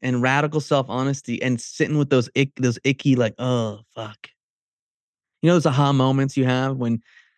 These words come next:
when you're just like, "Oh, fuck." You have that realization of, like, a part of you that you don't really, you don't like that it's, that it's, um, driving, driving the car, driving the wheel, you know, it doesn't have, like, it has control over you in some degree.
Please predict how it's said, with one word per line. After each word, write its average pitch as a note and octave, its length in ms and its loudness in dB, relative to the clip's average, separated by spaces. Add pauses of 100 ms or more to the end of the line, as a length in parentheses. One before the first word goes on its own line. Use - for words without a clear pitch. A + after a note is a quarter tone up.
(220)
when A#2+ 180 2
you're A2+ 100 4
just A2+ 220 2
like, A2 180 -4
"Oh, A2 260 -12 (360)
fuck." - 400 -12 (560)
You B2 140 0
have A#2+ 140 2
that G2+ 140 2
realization A#2 680 2
of, A2+ 100 -2
like, G#2+ 240 -2 (320)
a A#2 60 -8
part B2 320 0
of A#2+ 100 2
you B2 140 6
that A#2+ 140 2
you A#2 100 0
don't A#2 240 -2
really, A#2 460 2 (1800)
you C#3 120 4
don't B2+ 160 4
like B2 220 2
that B2 100 4
it's, A#2 260 -2
that A#2+ 180 0
it's, A2+ 220 -2
um, A2 440 -4 (220)
driving, A#2+ 640 0
driving B2 380 2
the A#2 180 -2
car, A#2+ 320 2
driving B2+ 260 2
the A#2 80 0
wheel, B2+ 380 2
you C3 80 2
know, B2+ 100 2
it B2 60 2
doesn't B2 200 0
have, A#2+ 180 0
like, A#2+ 160 0
it A#2 60 2
has B2 140 0
control B2+ 480 2
over C3 160 0
you C3 140 2
in C3 80 0
some C3 260 -2
degree. C3 460 0